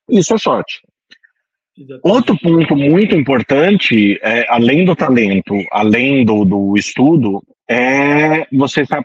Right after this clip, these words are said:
Speaker 1: preparado mentalmente, né? Isso foi algo que eu ouvi do Andreas Larsson, que foi campeão mundial em dois mil e sete, num evento que ele veio fazer no Brasil,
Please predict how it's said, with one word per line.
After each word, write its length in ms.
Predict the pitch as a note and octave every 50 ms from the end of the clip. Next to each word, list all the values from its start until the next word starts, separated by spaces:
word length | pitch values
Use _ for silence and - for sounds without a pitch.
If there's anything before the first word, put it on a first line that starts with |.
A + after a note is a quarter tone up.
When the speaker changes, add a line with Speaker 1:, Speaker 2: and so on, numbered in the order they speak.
| - _
Speaker 1:
preparado 840 | - D#3+ F3+ - - G3 E3+ C#3+ C3+ C3+ C#3+ D#3 E3+ D#3+ E3+ F3 F3
mentalmente, 1000 | E3+ E3+ D#3+ D3+ D3 D#3 F3+ F#3+ F#3 F#3 F#3 D#3 A#2+ G#2 F#2+ E2+ - - - - _ _ _ _ _ _ _ _ _ _ _
né? 280 | - G2 G#2 G#2 F#2+ -
Isso 480 | A#2+ A#2 C3 C#3 - - D#3+ D3+ D3
foi 240 | - - - D3+ C#3
algo 260 | C3+ C#3 D3 C#3 C#3+
que 100 | B2+ C#3+
eu 80 | C#3 C3+
ouvi 340 | C3+ B2 G#2+ G2+ A2+ A2+ A2
do 200 | G2+ A#2 B2+ C#3+
Andreas 440 | C#3 B2+ A#2 A#2 A#2 A#2 A2 F#2+
Larsson, 440 | G#2+ A2 G#2 A2 B2 C3+ - - A#2+
que 100 | G#2 - -
foi 100 | A2+ G2+
campeão 300 | - A2 G2 G#2+ A2+ G#2+
mundial 260 | G#2+ G#2 G2+ G#2 G#2
em 80 | G#2
dois 200 | G2 G2+ G2+ F2
mil 120 | G2 G#2 G#2
e 40 | G2+
sete, 360 | - - G#2 G#2+ A#2 - -
num 200 | A#2 A2+ A#2 B2+
evento 340 | B2 A2 G2+ A2+ A#2+ A#2+ -
que 60 | -
ele 120 | B2+ A2 G#2
veio 200 | G#2+ A2 G#2+ -
fazer 240 | - A2 G2 A2
no 100 | G#2+ A2
Brasil, 480 | G#2 G2 G2+ G2+ F#2 E2+ D#2+ F#2 G#2+